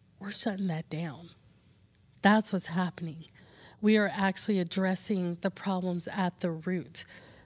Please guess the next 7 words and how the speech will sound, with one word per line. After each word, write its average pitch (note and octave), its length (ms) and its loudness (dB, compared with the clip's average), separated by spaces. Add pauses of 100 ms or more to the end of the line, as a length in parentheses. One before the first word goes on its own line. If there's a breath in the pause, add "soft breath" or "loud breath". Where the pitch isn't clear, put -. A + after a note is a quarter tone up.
(300 soft breath)
There, G3+ 240 4
we're G3+ 260 2
addressing F#3+ 880 2 (380)
this, - 380 2 (100)
the G3 100 2
systemic F#3 800 0 (320 soft breath)
stress - 880 0